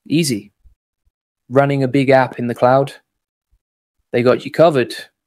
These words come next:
And this isn't just text translation. Translate Gemma can translate text inside images. You take a photo of a sign in Spanish, it translates it to English, no extra training needed.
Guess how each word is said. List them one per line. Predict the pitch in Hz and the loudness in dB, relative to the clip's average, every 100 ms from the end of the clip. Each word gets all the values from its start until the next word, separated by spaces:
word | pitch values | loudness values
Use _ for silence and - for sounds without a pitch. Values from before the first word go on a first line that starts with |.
| _ _ _ _ _ _ _ - | _ _ _ _ _ _ _ -6
And | 143 | -2
this | 185 202 | -2 -2
isn't | 185 170 131 | -2 -2 0
just | 135 - | -2 0
text | 127 120 - | -2 -2 -4
translation. | 123 107 - 135 123 107 98 _ _ - | -4 -4 0 0 0 -4 -10 _ _ -4
Translate | 151 151 151 151 | -2 0 2 2
Gemma | 139 151 143 131 | 2 2 2 -2
can | - 131 | -4 -4
translate | 127 120 - 117 | -2 -2 -2 -4
text | - 120 - - | -4 -6 -4 -6
inside | 127 117 107 98 - | -4 -4 -4 -6 -2
images. | 135 127 120 131 120 - - _ | 0 0 2 0 0 -6 -14 _
You | 123 | -4
take | - 147 | 0 0
a | 147 | 0
photo | - 147 147 139 | 2 2 2 0
of | 131 113 | 0 -4
a | |
sign | 123 104 127 123 | -2 0 0 0
in | 110 | -4
Spanish, | 113 - 110 120 - | -6 -4 -6 -6 -8
it | - | -6
translates | - 131 120 127 - | -2 -2 -2 -2 -2
it | - 98 | -4 -4
to | 113 | -2
English, | 151 160 - - | 0 0 0 0
no | 127 | 2
extra | 131 120 - | 4 0 -4
training | 107 117 104 101 | -4 -4 -4 -6
needed. | 107 117 135 139 | -6 0 0 0